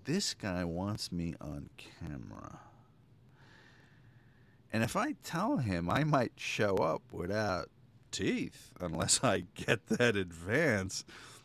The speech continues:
that's really gonna make his show sound pretty shitty as I lisp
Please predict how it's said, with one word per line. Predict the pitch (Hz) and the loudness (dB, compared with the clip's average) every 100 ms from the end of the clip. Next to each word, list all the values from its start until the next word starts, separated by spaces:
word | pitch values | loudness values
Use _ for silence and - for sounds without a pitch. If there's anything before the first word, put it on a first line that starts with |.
| - | -12
that's | - 185 - 117 | -2 -2 0 2
really | 120 127 | 4 4
gonna | 98 90 | 4 2
make | 85 107 - | 2 0 -2
his | 101 92 | 0 2
show | - - 92 85 | 2 2 2 4
sound | - 90 82 82 - | 2 0 2 -2 -2
pretty | - 104 101 | 0 2 0
shitty | - - - 80 69 65 - - - - - | -2 -4 -2 -2 -2 -8 -12 -18 -16 -18 -8
as | 82 78 | -6 2
I | 82 80 80 - - - - - - - - - - - - | 4 4 0 -10 -4 -4 -4 -12 -20 -20 -20 -20 -16 -14 -2
lisp | 113 98 113 104 - | 2 8 8 8 4